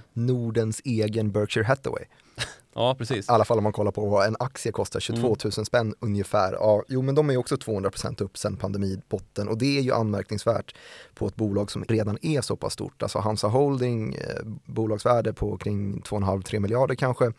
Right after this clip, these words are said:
Speaker 1: Maersk, eh, typ sexhundra miljarder. Eh,
Speaker 2: Mm.
Speaker 1: så att, att, eh, de utvecklas med tvåhundra procent är en helt annan liga. Men sen så har vi ju också de som också tält guld som vi har nämnt här lite grann. Du, vi sa ju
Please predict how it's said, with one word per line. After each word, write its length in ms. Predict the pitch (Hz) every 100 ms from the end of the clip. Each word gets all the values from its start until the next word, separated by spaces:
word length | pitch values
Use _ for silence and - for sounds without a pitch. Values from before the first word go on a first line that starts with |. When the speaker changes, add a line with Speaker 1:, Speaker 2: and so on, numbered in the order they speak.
| - - -
Speaker 1:
Maersk, 540 | 123 117 - - - -
eh, 300 | 101 101 - 123 - - _
typ 320 | - 113 -
sexhundra 540 | - 117 - - 98 98
miljarder. 460 | 107 147 110 107 - -
Eh, 60 |
Speaker 2:
Mm. 120 | 120
Speaker 1:
så 100 | 110
att, 200 | 113 -
att, 280 | 107 - -
eh, 80 | 110 101 104
de 460 | - 117 139 139 131
utvecklas 440 | 113 - - 107
med 100 | 104
tvåhundra 220 | 120 107
procent 300 | - 95 -
är 120 | - -
en 100 | 98
helt 240 | 104 104
annan 160 | 107 98
liga. 360 | 101 104 110 110 - _ _ _ _ _ _ - - _ _ _ -
Men 140 | 131
sen 120 | 147
så 100 | 143
har 140 | 147 160
vi 60 |
ju 60 | 160
också 600 | 123 - 110 101 101 98 - 76 - -
de 320 | 120 113 104
som 180 | 101 107
också 320 | 127 - 170
tält 340 | - 117 107 90
guld 320 | 107 104 95
som 120 | 107
vi 120 | 104 92 -
har 160 | 98 104
nämnt 300 | 123 156 135
här 100 | 104
lite 180 | 92
grann. 320 | 107 95 98 113
Du, 180 | 113 120
vi 140 | 107
sa 220 | - 123
ju 220 | 110 104